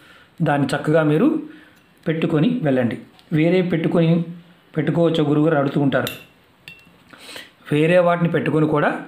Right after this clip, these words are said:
పెట్టుకోవచ్చు. ఇది ఆడవారైనా మగవారైనా రాత్రి పన్నెండు గంటల సమయంలో చేయాలి, లేదా పగలు పన్నెండు గంటల టైంలో చేయాలి. ఇలా మీరు ఈ జాజికాయ కాలే వరకు ఈ నె-, ఇలా నెయ్యి వేస్తూనే ఉండండి. మీకు చూపిస్తున్నాను నేను అందుకని. చూడండి, జాజికాయ కాలుతుంది.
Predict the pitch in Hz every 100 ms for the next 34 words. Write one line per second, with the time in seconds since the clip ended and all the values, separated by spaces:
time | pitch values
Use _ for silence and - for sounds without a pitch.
0 | - _ _ _ 147 123 120 143 - -
1 | - - - - 170 151 131 170 196 196
2 | 180 165 185 208 143 143 170 170 151 151
3 | 196 139 143 220 311 - 151 151 185 175
4 | 156 156 147 139 143 180 135 135 185 240
5 | - - - 156 147 277 311 - - -
6 | 147 190 247 156 147 143 135 131 131 127
7 | 123 123 - - - - - _ 185 233
8 | 240 226 190 147 156 180 185 202 - 156
9 | 165 160 143 135 143 139 139 - 165 147
10 | 151 - 151 139 - - 147 151 143 143
11 | 147 143 143 151 123 107 - _ _ _
12 | _ - _ - 117 175 165 160 156 139
13 | 131 131 123 113 - - _ _ _ -
14 | - _ - 160 165 175 156 147 156 151
15 | 139 127 120 117